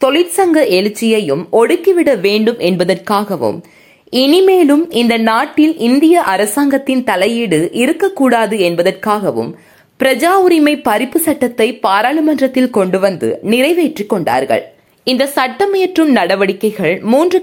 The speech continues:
கட்டங்களில் இடம்பெற்றன. இலங்கை பிரஜா உரிமை சட்டம் ஆயிரத்து தொள்ளாயிரத்து நாற்பத்தி எட்டு,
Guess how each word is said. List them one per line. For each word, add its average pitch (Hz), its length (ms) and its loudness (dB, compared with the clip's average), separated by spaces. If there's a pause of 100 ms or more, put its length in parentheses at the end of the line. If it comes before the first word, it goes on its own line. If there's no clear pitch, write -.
கட்டங்களில் 226 560 0
இடம்பெற்றன. 151 680 -2 (440)
இலங்கை 339 540 0
பிரஜா 247 380 0
உரிமை 226 360 0
சட்டம் 170 580 -2
ஆயிரத்து 254 520 0
தொள்ளாயிரத்து 247 500 0
நாற்பத்தி 196 420 -2
எட்டு, 180 540 -4